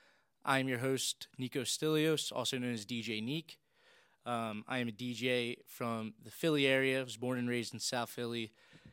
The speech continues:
And I first started getting into D J ing, um, in college. I went to Rowan University, and I joined a fraternity, actually. And basically,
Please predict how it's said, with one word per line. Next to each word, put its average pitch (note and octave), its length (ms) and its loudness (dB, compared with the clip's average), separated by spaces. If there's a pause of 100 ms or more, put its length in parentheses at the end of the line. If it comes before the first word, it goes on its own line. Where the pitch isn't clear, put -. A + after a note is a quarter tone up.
(160)
And A#2 320 0
I A2+ 80 -2
first F#3+ 200 2
started D#3+ 200 4
getting D#3 180 2
into C3+ 140 0
D C3+ 180 -4
J C#3 320 2
ing, C3+ 180 -4 (460)
um, A2+ 520 0 (220)
in C3+ 140 -4
college. D#3 720 4
I B2 80 -2
went A#2+ 140 -2
to A#2+ 80 -2
Rowan B2+ 220 2
University, B2 680 0
and A#2 100 -2
I A2 60 -4
joined A#2 260 -4
a - 20 -12
fraternity, A#2+ 600 -2
actually. B2 480 -2 (640)
And A2 520 0 (480)
basically, D3+ 600 2